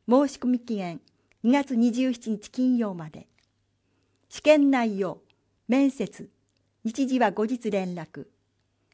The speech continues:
提出書類、履歴書。申し込み問い合わせ、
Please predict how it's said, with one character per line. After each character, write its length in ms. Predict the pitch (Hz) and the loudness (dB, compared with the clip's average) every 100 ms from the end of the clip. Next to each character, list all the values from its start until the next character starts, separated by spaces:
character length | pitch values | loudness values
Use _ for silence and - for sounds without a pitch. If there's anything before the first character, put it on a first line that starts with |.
| _ - | _ -2
提 180 | 285 | -2
出 220 | 269 - 240 | -2 -6 -8
書 220 | 233 196 | -6 -4
類、 180 | 175 - _ | -6 -10 _
履 100 | 214 | -2
歴 220 | 226 220 - | 0 -2 -8
書。 220 | 170 - _ _ _ _ _ _ _ _ _ _ _ - | -14 -16 _ _ _ _ _ _ _ _ _ _ _ 4
申 160 | 294 | 6
し 100 | 294 | 6
込 120 | - 269 | 2 2
み 100 | 262 | 2
問 260 | 240 240 | 2 2
い 60 | 233 | 2
合 80 | 208 | 0
わ 100 | 196 | -2
せ、 300 | - 170 | -8 -12